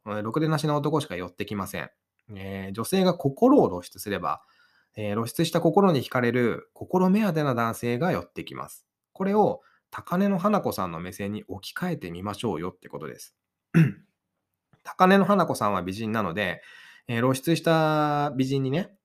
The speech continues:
えー、美人な顔に惹かれるような外見目当ての男しか寄って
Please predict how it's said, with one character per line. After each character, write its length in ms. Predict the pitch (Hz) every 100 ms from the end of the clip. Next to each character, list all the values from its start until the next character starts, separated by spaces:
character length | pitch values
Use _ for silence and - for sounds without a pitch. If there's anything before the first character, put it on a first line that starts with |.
| _
え 760 | 101 95 92 98 87 85 - -
ー、 40 | -
美 100 | 123
人 140 | 143
な 100 | 131
顔 200 | 131 131
に 200 | 127 131
惹 60 | -
か 120 | 139
れ 100 | 135
る 60 | 135
よ 120 | 123
う 40 |
な 300 | 90 90 - - _
外 240 | 131 180
見 280 | 175 202 190
目 80 | 196
当 100 | 143
て 100 | 113
の 140 | 92
男 240 | 85 - 98
し 60 |
か 100 | -
寄 100 | 76
っ 60 | 98
て 240 | _ 139